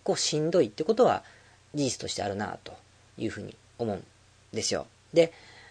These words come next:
どういうことをこれ意味するかというと、新規が取りにくい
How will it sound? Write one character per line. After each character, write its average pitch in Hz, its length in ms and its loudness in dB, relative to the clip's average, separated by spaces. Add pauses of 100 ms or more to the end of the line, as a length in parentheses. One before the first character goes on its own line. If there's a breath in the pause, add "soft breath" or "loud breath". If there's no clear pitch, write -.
(180)
ど 285 100 6
う 311 60 8
い 269 120 6
う 131 280 4
こ 139 100 -2
と 131 140 2
を - 20 -2
こ 104 120 -2
れ 107 60 -2
意 - 40 -2
味 123 100 0
す - 100 -6
る - 60 -8
か - 140 -8
と 110 100 -10
い 107 40 -6
う - 20 -6
と、 156 160 6
新 277 180 0
規 202 140 -4
が 120 80 4
取 139 160 -2
り 143 40 -4
に 143 60 -4
く 156 140 2
い - 140 -2